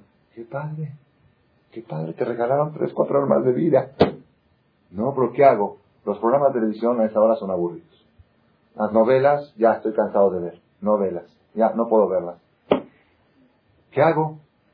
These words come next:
¿Qué hago a las tres de, qué hace una persona a las tres de la mañana? Se le fue el sueño. Despierta a mi marido.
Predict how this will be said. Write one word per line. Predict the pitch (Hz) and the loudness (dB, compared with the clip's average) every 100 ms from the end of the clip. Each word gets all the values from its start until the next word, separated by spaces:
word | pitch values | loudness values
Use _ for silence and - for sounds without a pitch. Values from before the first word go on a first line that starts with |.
| _ _ - | _ _ 2
¿Qué | 147 | 6
hago | 175 196 202 | 6 8 6
a | |
las | 185 - | 6 4
tres | 175 196 202 | 4 6 6
de, | 180 170 - | 4 4 6
qué | 196 | 6
hace | 208 202 202 | 8 6 2
una | 190 185 | 4 4
persona | 180 156 139 185 202 208 208 - - _ - | 6 2 6 6 6 4 2 2 -6 _ 2
a | 147 | 4
las | 156 - | 4 0
tres | 175 208 208 170 | 2 4 6 8
de | |
la | 170 160 | 6 6
mañana? | 160 170 196 208 220 233 247 - _ _ - | 2 4 4 4 4 6 4 0 _ _ 2
Se | 151 | 4
le | 151 | 8
fue | 180 | 6
el | 175 | 6
sueño. | 170 156 143 123 - _ _ _ _ | 2 0 0 -6 -8 _ _ _ _
Despierta | 113 - 135 131 | -6 4 4 6
a | 113 | 2
mi | 107 | 2
marido. | 104 104 101 | 0 -2 -6